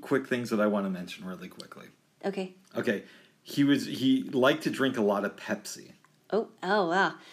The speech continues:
Speaker 1: Yeah.
Speaker 2: Awesome. I'm a Pepsi girl, too.
Speaker 1: And as you
Speaker 2: <laughs>
Speaker 1: know, I don't really drink sodas anymore.
Speaker 2: Yeah.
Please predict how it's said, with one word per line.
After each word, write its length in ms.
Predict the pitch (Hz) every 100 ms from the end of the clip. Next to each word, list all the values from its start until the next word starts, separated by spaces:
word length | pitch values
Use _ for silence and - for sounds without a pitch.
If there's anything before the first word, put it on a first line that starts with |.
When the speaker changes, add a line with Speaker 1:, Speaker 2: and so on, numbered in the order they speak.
| -
Speaker 1:
Yeah. 200 | 113 92 - - -
Speaker 2:
Awesome. 420 | 185 233 - 196
I'm 120 | 185 202
a 40 |
Pepsi 320 | 202 220 -
girl, 200 | 220 240
too. 340 | 240 285 254 185
Speaker 1:
And 340 | 135 262 302 -
as 240 | - -
you 120 | 165
Speaker 2:
<laughs> 100 | 156
Speaker 1:
know, 280 | 139 131 127 - - _ _ -
I 120 | 131
don't 360 | 131 147 147 117
really 320 | 127 131 131
drink 300 | 127 127 110
sodas 500 | - 107 110 117 110
anymore. 600 | 117 117 113 113 135 131
Speaker 2:
Yeah. 260 | 202 196